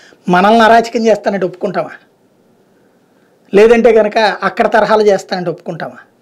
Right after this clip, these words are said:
అదే ప్రజాస్వామ్యం. ఎదురోడు ఏడుస్తున్నాడంటే సంతోషం, మన దగ్గరకు వచ్చి ఏడిపిస్తున్నాడంటే కడుపు రగిలిపోద్ది. అదే రేపు మోడీకి బలం. తృతీయ ప్రత్యామ్నాయం శరద్ పవార్లు, మమతా బెనర్జీలు,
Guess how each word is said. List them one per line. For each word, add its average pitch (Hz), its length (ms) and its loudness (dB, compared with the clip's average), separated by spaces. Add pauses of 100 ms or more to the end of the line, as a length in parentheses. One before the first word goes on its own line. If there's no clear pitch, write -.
అదే 165 460 -2 (320)
ప్రజాస్వామ్యం. 151 800 -8 (800)
ఎదురోడు 262 480 6
ఏడుస్తున్నాడంటే 220 840 0
సంతోషం, 170 600 -12 (140)
మన 156 220 -8
దగ్గరకు 196 420 -2
వచ్చి 190 200 -2
ఏడిపిస్తున్నాడంటే 165 760 -4
కడుపు 156 260 -8
రగిలిపోద్ది. - 460 -14 (420)
అదే 180 320 2
రేపు 170 400 -4
మోడీకి 180 400 -2
బలం. 131 260 -12 (1000)
తృతీయ 262 460 4
ప్రత్యామ్నాయం 180 840 -4 (1160)
శరద్ 185 480 -2
పవార్లు, 160 460 -4 (200)
మమతా 160 300 -2
బెనర్జీలు, 156 600 -6